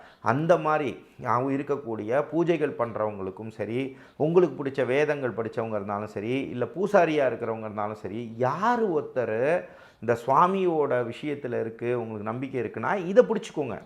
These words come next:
எது? சாமி தொட்டு கும்பிட்றவங்க, ப்ளஸ் அந்த தான தர்மங்கள் பண்றது. எளியவர்களுக்கு, நீங்க வலியவர்களா இருக்கவங்க தானங்கள் நிறைய கொடுங்க, அவங்கள சந்தோஷப்படுத்துங்க.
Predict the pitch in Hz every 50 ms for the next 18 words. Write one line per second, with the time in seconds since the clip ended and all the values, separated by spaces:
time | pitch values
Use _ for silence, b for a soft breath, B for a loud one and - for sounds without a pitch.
0 | - - - 127 143 143 151 151 151 151 151 156 160 151 147 151 135 156 - -
1 | 131 131 127 123 120 120 117 117 120 127 127 127 - 214 220 - - - - -
2 | 131 139 135 131 127 127 120 117 117 113 131 139 143 147 135 120 120 113 117 117
3 | 113 113 110 - - 113 107 104 98 95 113 127 123 B B B B B B -
4 | 127 156 175 214 226 226 214 190 165 147 139 135 131 123 123 - 175 190 180 147
5 | 131 123 117 120 127 143 151 147 143 135 123 127 123 117 113 101 117 117 131 143
6 | 127 135 127 135 147 151 143 135 127 117 113 113 113 120 123 120 120 - 113 113
7 | 113 120 123 123 123 120 117 113 - 156 170 220 214 262 240 226 - - 143 -
8 | 131 127 - - 117 110 110 120 127 135 139